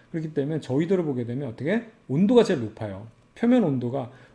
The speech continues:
혼합층의 표면 온도가 제일 높아요. 표층 수온이 제일 높다. 태양 복사 에너지가 제일 세기 때문에. 그런데 혼합층의 두께는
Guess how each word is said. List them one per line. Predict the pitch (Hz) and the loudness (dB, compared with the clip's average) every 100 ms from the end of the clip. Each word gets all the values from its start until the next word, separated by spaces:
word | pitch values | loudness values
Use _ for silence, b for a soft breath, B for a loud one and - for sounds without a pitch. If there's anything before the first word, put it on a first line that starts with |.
| - | -2
혼합층의 | 233 247 254 247 233 220 | 4 6 4 2 -2 -2
표면 | 220 240 226 | -2 -2 -2
온도가 | 165 143 160 | -2 -6 -8
제일 | - 131 | -6 -8
높아요. | 101 - - 92 - _ _ - | -10 -16 -20 -20 -20 _ _ -12
표층 | 180 208 214 | -8 -4 -4
수온이 | 196 165 | -4 -4
제일 | 143 107 | -6 -6
높다. | - - 98 _ | -12 -20 -20 _
태양 | - 202 190 | -4 -2 -2
복사 | 165 160 | -4 -6
에너지가 | 139 120 101 | -6 -6 -10
제일 | 95 | -12
세기 | - 139 | -10 -10
때문에. | 127 104 98 | -12 -14 -6
그런데 | 147 156 185 151 B B B B B - | -2 2 4 2 B B B B B -2
혼합층의 | 233 269 294 285 285 - 254 254 254 | 6 8 8 6 2 0 4 6 4
두께는 | - 147 - 240 226 247 269 - | -2 -6 2 6 8 8 6 2